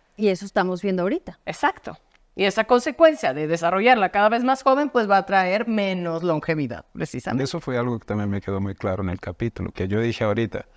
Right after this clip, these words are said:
Speaker 3: quizás no puedes cambiar tu genética, pero puedes cambiar la genética de tu siguiente, ¿no?
Speaker 2: Exacto.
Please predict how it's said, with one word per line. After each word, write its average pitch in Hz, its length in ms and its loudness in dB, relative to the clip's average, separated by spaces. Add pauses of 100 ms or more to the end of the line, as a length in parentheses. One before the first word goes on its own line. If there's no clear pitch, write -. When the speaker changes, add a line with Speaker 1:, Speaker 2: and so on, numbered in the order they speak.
(360)
Speaker 3:
quizás 131 300 -2
no 131 100 -2
puedes 123 220 -2
cambiar 107 360 0
tu 139 200 -4
genética, 120 540 -4
pero - 240 -12
puedes 104 320 -4
cambiar 95 280 -2
la 95 80 -2
genética 95 400 -4
de 92 120 -2
tu - 140 -6
siguiente, 104 520 -2 (260)
¿no? - 60 -4
Speaker 2:
Exacto. 202 440 -4